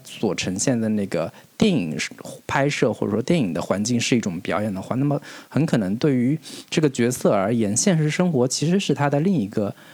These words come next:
表演舞台。她，那么她如果用一种，嗯，整个是一个偏舞台剧式的布景的一个形态，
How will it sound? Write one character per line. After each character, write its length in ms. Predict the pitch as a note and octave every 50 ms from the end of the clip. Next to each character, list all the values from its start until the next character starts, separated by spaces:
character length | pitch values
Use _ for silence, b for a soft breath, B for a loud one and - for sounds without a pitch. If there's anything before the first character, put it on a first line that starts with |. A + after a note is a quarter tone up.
| B B _
表 120 | - A#2 B2
演 160 | C#3 D3+ E3+
舞 140 | D3 G2+ -
台。 380 | - - - - - - D3 B B B B B B B B _
她， 320 | - - - C#3 C3+ C3+ C3 - - _ _ _ -
那 100 | - F3+
么 100 | F#3+ D#3+
她 140 | C3 E3 E3+
如 160 | D3+ D3+ D#3+
果 120 | F3 D#3 A2+
用 200 | A#2 - D#3 D3
一 80 | C#3+ C3
种， 180 | B2 A#2 C2+ - - - - - -
嗯， 300 | - G2 G2 G2 F2 E2+ -
整 240 | - - A2+ F#2+ F2+
个 120 | A#2 C#3
是 160 | - - D#3
一 60 | C#3+
个 80 | B2+ C3+
偏 200 | B2 - - D#3
舞 180 | D#3 A#2+ G2 F2+
台 220 | - - G2+ G2+ G#2+
剧 260 | - - - E3 C#3
式 240 | B2+ - - - C#3
的 160 | A#2 A2 F#2
布 280 | F#2+ - - D3+ C3 A2+
景 300 | - - - - - -
的 120 | - C#2+
一 140 | C2+ D2+ F2
个 200 | G2+ - - G#2+
形 360 | A2+ - - - B2+ D#2+ F#2+
态， 240 | - - F3+ D3+ A#2+